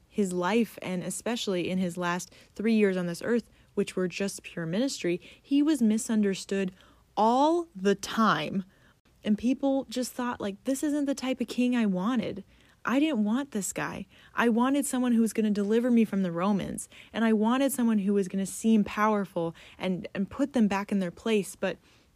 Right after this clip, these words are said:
that's not who he is." He is lowly and gentle.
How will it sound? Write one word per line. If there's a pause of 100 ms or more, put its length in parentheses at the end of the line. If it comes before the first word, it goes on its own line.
that's
not
who
he
is." (520)
He
is
lowly
and
gentle.